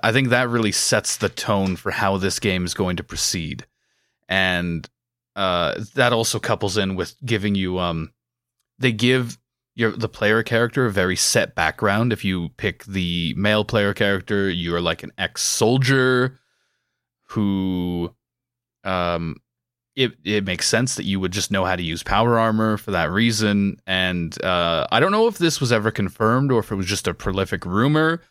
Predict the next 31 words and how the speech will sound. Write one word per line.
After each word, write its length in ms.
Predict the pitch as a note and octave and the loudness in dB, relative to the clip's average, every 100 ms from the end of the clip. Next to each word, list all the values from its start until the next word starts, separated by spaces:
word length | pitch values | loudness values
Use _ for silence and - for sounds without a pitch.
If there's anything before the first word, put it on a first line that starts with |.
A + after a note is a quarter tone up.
| _ | _
but, 140 | - G2+ | -2 -2
uh, 260 | - G#2 | 0 -2
there 160 | F#2 A#2 | 0 0
was 140 | A2 | 2
a 40 | A2 | 2
lot 140 | G#2+ | 2
of 80 | G#2+ | 0
people 260 | A2 G2+ F#2+ | -4 -4 -4
at 80 | |
the 60 | G2 | -6
time 300 | F2+ G2+ G#2+ | -4 -2 0
saying 400 | - A#2 A2 A2 | 0 0 0 0
that 120 | G#2 E2+ | -2 -4
the 80 | |
female 400 | - A2 G#2+ G#2+ | -4 0 2 0
player 260 | G2+ A2 G#2 | 2 2 2
character 500 | G2+ G#2 G2+ A2 G#2 | 2 0 0 0 0
was 220 | F#2+ F#2+ | 0 -2
initially 480 | F2+ E2+ - G#2+ F#2+ | 0 0 0 -2 -2
not 300 | F#2 F#2+ - | 0 0 0
going 220 | G#2+ G2+ | 0 0
to 60 | F2+ | 0
be 140 | E2+ | 2
added. 400 | F2+ G#2+ D3 F3+ - _ _ _ _ - | 4 4 2 -2 -12 _ _ _ _ -4
Um, 480 | G2 F#2 F2+ F2 - _ _ _ _ _ - | 0 2 0 -2 -8 _ _ _ _ _ -6
and 160 | A#2+ A2+ | -2 0
she's, 340 | - B2+ B2 - | 0 0 -2 -8
she's, 380 | - - C#3 C3 | -8 0 2 2
like, 140 | A#2+ | 2
a 40 | |
lawyer. 600 | G2+ F#2+ G2+ F2 D#2 C#2+ | 2 4 4 2 0 -4